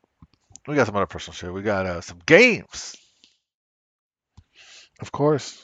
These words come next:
Speaker 1: I'm about to say,
Speaker 2: Always
Speaker 1: you don't
Speaker 2: do.
Speaker 1: sound excited, Mike. Games.
Speaker 2: Well, you know, I'm not, I'm not the, I'm not in the, the, the, the most excited mood today, let's just say.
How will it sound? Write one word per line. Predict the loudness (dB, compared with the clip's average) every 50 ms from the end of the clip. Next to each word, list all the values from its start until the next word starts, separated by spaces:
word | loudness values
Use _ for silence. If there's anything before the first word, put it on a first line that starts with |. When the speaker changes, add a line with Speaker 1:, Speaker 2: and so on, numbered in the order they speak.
| _ _
Speaker 1:
I'm | -12 -8
about | -6 -4
to | -2
say, | 0 0
Speaker 2:
Always | 0 0 0
Speaker 1:
you | 0
don't | 0 0
Speaker 2:
do. | 0
Speaker 1:
sound | 0 0 0 0 -2
excited, | 0 2 2 2 2 2 -2
Mike. | -4 -6 -4 2
Games. | 4 4 6 6 4 2 0 -2 -6 -8 -12 -14 -16 -18 _ _ _ _ _ _ _ -8
Speaker 2:
Well, | -4 -4 -2 -2 -2 -2
you | -2 -4
know, | -4 -4 -4 -4 -6 -8 -12 -14 -12
I'm | -8 -4
not, | -2 -2 -2 -2 -6 _ -12 -10
I'm | -6 -2
not | -2 -2 -2 -2
the, | -2 -2 -2 -2 -4 -6 -10 -14 _ _ _ _ _ _ _ _ _ _ _ _ _ _ _ _ -8
I'm | -4
not | -2 -2 -2
in | -4 -6
the, | -6 -6 -6 -8
the, | -6 -6 -6 -4 -6 -8 -8
the, | -8 -8 -8 -8 -10 -14 -18 _ _ _ _ _ _ _ _
the | -14
most | -12 -10 -10 -8
excited | -6 -4 -4 -2 0 0 -2 -2 -6 -8
mood | -8 -10 -10 -10 -10
today, | -10 -10 -8 -8
let's | -8 -10 -12 -12 -14
just | -14 -14 -12
say. | -10 -10 -12 -12